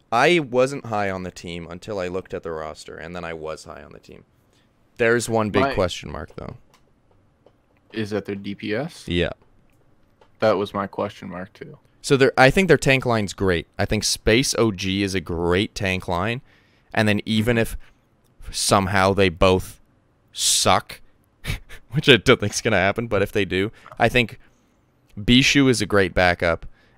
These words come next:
Speaker 1: and then I think L H Cloudy is good enough.
Speaker 2: Mm-hmm. And
Speaker 1: Um,
Speaker 2: they have one of the best support lines in the league.
Speaker 1: Yeah. Shaz and, uh, Big Goose is great. Paintbrush apparently is really good.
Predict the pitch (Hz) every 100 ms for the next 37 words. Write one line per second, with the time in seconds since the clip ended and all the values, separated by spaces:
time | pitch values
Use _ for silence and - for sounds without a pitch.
0 | _ 101 98 92 95 107 95 - 110 104
1 | - - 98 95 95 90 85 95 82 78
2 | 76 101 - - _ _ _ _ _ -
3 | 113 104 98 - _ _ 123 120 92 120
4 | 117 131 120 107 107 104 101 95 92 92
5 | - 98 - 98 82 85 82 - - -
6 | - - - 95 71 - _ - - 113
7 | 101 101 98 - 87 87 80 78 73 60
8 | 85 78 80 - 76 80 80 - 110 110
9 | 101 95 101 104 90 90 95 92 90 92
10 | 95